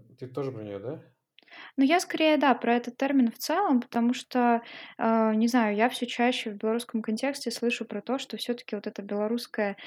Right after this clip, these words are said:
Speaker 2: то, что раньше называлось померкованность, сейчас как-то превращается в толерантность, терпимость и в целом адекватность в отношении к различным там группам, меньшинствам и так далее.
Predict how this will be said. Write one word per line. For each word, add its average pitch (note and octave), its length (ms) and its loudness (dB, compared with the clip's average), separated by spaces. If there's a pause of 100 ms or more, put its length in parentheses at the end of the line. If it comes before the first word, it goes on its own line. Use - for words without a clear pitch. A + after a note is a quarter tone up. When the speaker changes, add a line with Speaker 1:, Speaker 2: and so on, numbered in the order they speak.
(140)
Speaker 2:
то, B3 120 2
что A#3+ 160 -6
раньше G#3+ 300 0
называлось G3+ 360 -4
померкованность, C4 800 0
сейчас A#3 400 -2
как-то A3+ 280 -6
превращается A3 640 -4
в - 60 -18
толерантность, A3 680 -2
терпимость A#3+ 640 0
и A3 40 -6
в - 40 -14
целом A3 340 -2
адекватность G#3+ 600 -4
в - 40 -12
отношении G#3+ 640 -4 (440)
к - 80 -10 (580)
различным G#3 640 -4
там G3 160 -8
группам, A3+ 340 -2
меньшинствам G3+ 760 -6
и F#3+ 120 -14
так - 220 -20
далее. G3+ 320 -12